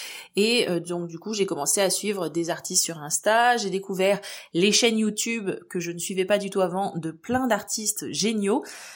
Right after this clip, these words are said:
euh, et parmi eux, il y avait Fran, euh, donc, euh, qui est le diminutif de, de l'artiste Franerd. Et donc, j'adorais et j'adore toujours tout ce qu'elle faisait.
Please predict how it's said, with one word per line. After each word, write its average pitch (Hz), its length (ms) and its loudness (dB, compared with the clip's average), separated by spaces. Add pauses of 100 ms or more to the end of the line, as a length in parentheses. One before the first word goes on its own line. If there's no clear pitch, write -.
(240)
euh, 180 260 2
et 208 80 4
parmi 214 320 2
eux, 262 80 2
il 311 60 4
y 285 40 4
avait 208 160 0
Fran, 165 440 -2 (480)
euh, 156 340 -4
donc, 160 320 -6
euh, 156 300 -4
qui - 240 -2
est 220 60 4
le 185 120 -2
diminutif 170 600 -6
de, 147 580 -6
de 147 160 -4
l'artiste 139 560 -6
Franerd. 208 520 -4 (340)
Et 170 80 -2
donc, 247 380 -2
j'adorais 170 800 0
et 175 100 2
j'adore 170 360 -2
toujours 220 460 -6
tout 262 160 -6
ce - 140 0
qu'elle 196 160 -2
faisait. 170 480 -2